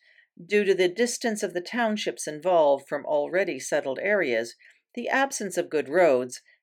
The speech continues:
and the roughness of the country. This scheme I discovered whilst researching my most recent book, Governor Edward Curtis Smith's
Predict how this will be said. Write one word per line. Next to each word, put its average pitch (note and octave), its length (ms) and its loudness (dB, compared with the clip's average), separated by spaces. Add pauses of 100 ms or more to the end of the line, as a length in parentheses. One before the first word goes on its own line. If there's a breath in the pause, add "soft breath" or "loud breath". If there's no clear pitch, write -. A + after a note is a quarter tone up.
and G#3 120 -8
the A3 80 4
roughness G3+ 560 -2
of B2 120 -8
the A#2+ 80 -6
country. - 560 -10 (840)
This A#3 280 -4
scheme G#3+ 400 -4
I C3+ 100 0
discovered C3 640 0
whilst C#3 520 -4
researching C#3 600 -6
my B2 140 -6
most B2+ 320 -10
recent D3 440 -10
book, C3 260 -2
Governor B2 360 -4
Edward B2 400 -6
Curtis C3 320 -8
Smith's D3 380 -6